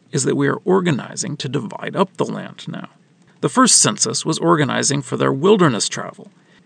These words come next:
This is organizing for dividing up the land. Zelophehad's daughters are mentioned because that was a big issue for dividing up the land.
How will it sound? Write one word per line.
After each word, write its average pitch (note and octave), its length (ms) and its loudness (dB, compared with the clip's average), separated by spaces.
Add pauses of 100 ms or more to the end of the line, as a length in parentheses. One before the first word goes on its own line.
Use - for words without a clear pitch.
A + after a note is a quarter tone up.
(120)
This G#3 240 6
is D3+ 160 2
organizing A2 580 -2
for - 140 -4
dividing G2+ 460 -4
up G2+ 160 -6
the - 80 -6
land. C#3+ 520 0 (1080)
Zelophehad's D3+ 640 4
daughters G2 400 -2
are A2+ 60 -4
mentioned A2 500 -8
because - 500 -6
that D#3 200 -2
was F#3 120 2
a F3 80 2
big F3+ 300 0
issue - 400 0 (100)
for - 160 -2
dividing G2+ 460 -4
up - 120 -16
the - 100 -8
land. D#3 440 0